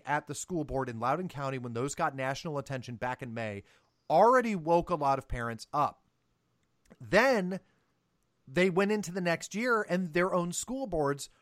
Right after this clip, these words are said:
were being completely, like, ridiculous and, uh, unmanageable. Uh, a lot of them were saying, "Oh, we're not holding public meetings,"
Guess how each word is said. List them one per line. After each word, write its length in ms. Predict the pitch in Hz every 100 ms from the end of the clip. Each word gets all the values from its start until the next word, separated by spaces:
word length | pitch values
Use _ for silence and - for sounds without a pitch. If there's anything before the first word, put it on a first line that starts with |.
| _
were 160 | 151 175
being 340 | 175 170 160
completely, 880 | 151 170 - - 185 180 190 185 185
like, 280 | 151 160 147 -
ridiculous 800 | 147 160 156 165 175 165 165 151
and, 360 | - 151 139 139
uh, 140 | 135 135
unmanageable. 920 | 170 170 156 156 160 135 139 131 127 - - _ -
Uh, 120 | 160
a 60 | 151
lot 280 | 139 156 175
of 80 |
them 200 | 151 170
were 100 | 160
saying, 280 | 156 170 151 -
"Oh, 180 | 190
we're 120 | 175 175
not 160 | 170
holding 240 | 151 151 147
public 320 | 156 139 147
meetings," 520 | 151 127 98 -